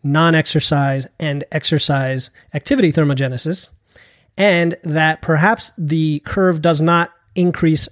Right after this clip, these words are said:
forever with activity. The next thing we want to understand is, well, how do we measure this? How do we calculate our T D E and then continue to measure it so that we know what to do about it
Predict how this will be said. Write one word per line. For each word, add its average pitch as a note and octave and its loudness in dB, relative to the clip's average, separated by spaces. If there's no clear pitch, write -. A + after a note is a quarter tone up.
forever D#3 0
with D3+ 0
activity. C#3+ -2
The D#3 0
next F#3 2
thing A3+ 2
we F#3+ 4
want E3 4
to D#3+ 2
understand D3+ -2
is, C#3+ -6
well, E3 -4
how A3+ -2
do A#3+ 2
we G3+ 4
measure D3+ 0
this? - -12
How G3+ -2
do G#3 2
we A3 2
calculate E3 2
our D3 -2
T G#3 0
D E3+ 2
E D3 -2
and E3+ 0
then E3 0
continue A3 0
to F3+ 0
measure D3 2
it C#3 -6
so - 0
that D#3 2
we D#3+ 0
know E3 2
what D#3+ -2
to D#3 -2
do D#3+ 4
about A2+ -6
it A2+ -18